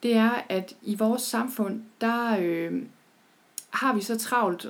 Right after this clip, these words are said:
og vi er præget af en meget stor rastløshed efterhånden. Vi bliver hele tiden stimuleret, og det gør os faktisk ude af stand til at tage naturen ind, kan man sige, uden at blive distraheret,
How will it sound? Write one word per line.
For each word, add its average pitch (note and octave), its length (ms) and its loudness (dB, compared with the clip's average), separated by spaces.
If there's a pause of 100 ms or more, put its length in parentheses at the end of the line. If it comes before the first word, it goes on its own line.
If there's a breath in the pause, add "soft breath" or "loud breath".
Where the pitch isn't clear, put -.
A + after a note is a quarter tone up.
og F3 320 2 (180)
vi G#3 140 0
er G3 100 0
præget A3+ 320 0
af G#3+ 80 0
en F3 100 -4
meget G3 260 0
stor F#3 420 -2 (260)
rastløshed G#3 760 0
efterhånden. F3+ 720 -4 (160)
Vi G#3+ 60 -2
bliver G3+ 200 -4
hele B3 320 -2
tiden G#3 300 -2
stimuleret, F#3 880 -4 (600 loud breath)
og G3+ 120 0
det C4 100 2
gør B3 120 2
os A3 160 2
faktisk A3+ 480 -4
ude A#3 260 0
af G#3+ 100 0
stand C4 400 -2
til A3 520 0 (140)
at D#3+ 280 -2
tage F3 220 -6
naturen E3+ 560 -2
ind, C4 200 -2
kan G3+ 180 -6
man F3 140 -6
sige, G#3 460 -6 (120)
uden G#3+ 240 4
at G3+ 100 -2
blive F3+ 160 -4
distraheret, F3 880 -4